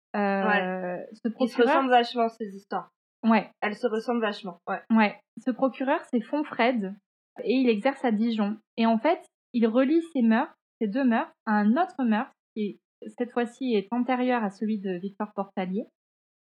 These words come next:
Speaker 1: qui a eu
Speaker 2: Mhm.
Speaker 1: lieu au printemps quatre-vingt-quinze, donc quelques mois avant,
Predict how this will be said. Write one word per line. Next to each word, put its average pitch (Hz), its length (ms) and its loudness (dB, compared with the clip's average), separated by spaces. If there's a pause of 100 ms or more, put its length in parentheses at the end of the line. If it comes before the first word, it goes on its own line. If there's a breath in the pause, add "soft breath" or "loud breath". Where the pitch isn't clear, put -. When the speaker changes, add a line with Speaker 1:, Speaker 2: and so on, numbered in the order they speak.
(160)
Speaker 1:
qui 202 100 -2
a 247 60 4
eu 247 80 2
Speaker 2:
Mhm. 233 80 0
Speaker 1:
lieu 320 100 0
au 254 100 2
printemps 294 420 -4
quatre-vingt-quinze, 226 680 -4
donc 185 160 -6
quelques 233 260 -8
mois 208 240 0
avant, 190 300 -6